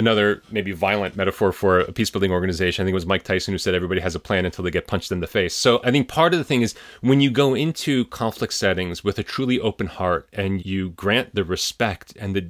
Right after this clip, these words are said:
dignity to every member of that community, both those who are being victimized by our power structure, but you're even willing to open your ears and listen to the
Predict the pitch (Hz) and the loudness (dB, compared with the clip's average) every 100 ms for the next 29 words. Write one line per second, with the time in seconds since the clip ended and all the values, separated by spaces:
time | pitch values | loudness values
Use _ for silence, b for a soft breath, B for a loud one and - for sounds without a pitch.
0 | 107 101 110 95 87 - - 107 107 107 | -2 0 0 -2 -4 -10 -4 -2 0 2
1 | 101 101 98 92 90 - 98 95 90 76 | 2 2 0 0 -2 -2 -2 -2 -2 -6
2 | - B B - 101 117 - 113 104 104 | -10 B B -2 2 2 4 2 2 0
3 | 101 92 85 120 127 113 104 107 104 - | 2 0 0 -2 0 0 2 2 0 -2
4 | 104 98 95 104 - 98 98 98 101 101 | -2 -2 -2 -6 -6 -4 -2 -2 -2 -2
5 | 110 101 101 95 113 107 - 104 98 98 | 0 0 0 -2 -4 -6 -2 -2 2 0
6 | 90 95 98 101 - 95 | 0 -2 -2 -4 -6 -10